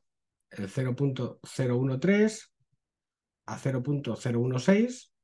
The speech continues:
y colocaríamos la típica orden esta asquerosa de vamos a comprar si se hunde, con lo cual, tú lo que haces es que colocas tu orden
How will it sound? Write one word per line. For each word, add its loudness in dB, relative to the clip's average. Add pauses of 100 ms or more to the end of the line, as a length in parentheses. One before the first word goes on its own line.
(240)
y 0 (160)
colocaríamos 6
la 0
típica 4
orden 2
esta 0
asquerosa 2 (600)
de 4
vamos 6
a 6
comprar 4 (1120)
si -2
se 0
hunde, 2 (1000)
con 0
lo 2
cual, 2
tú 2
lo 4
que 2
haces 2
es -4
que -4
colocas -2
tu 2
orden 0